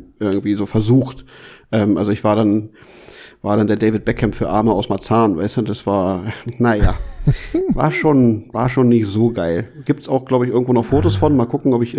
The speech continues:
Speaker 1: <laughs> was rausgekramt bekomme.
Speaker 2: <laughs>
Speaker 1: Also es, ähm, es schmeichelte mir nicht so ganz.
Speaker 2: Äh.
Speaker 1: Ja.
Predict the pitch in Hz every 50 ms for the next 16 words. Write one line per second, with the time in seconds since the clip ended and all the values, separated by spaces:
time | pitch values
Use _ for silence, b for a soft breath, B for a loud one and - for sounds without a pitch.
0 | 123 - - 127 120 113 117 110 104 117 117 - 123 120 - - 110 110 107 -
1 | 117 - 117 110 104 104 - - - 190 - B B B 160 156 - - - 170
2 | 156 - 120 120 120 117 110 - - - 127 120 117 113 110 107 101 98 101 113
3 | - - 117 107 - - - - 123 120 127 127 131 120 - 110 113 110 107 104
4 | 104 110 - 127 - 247 240 113 107 110 104 - 85 85 87 113 - - - -
5 | _ - - _ _ _ - 147 165 151 127 120 113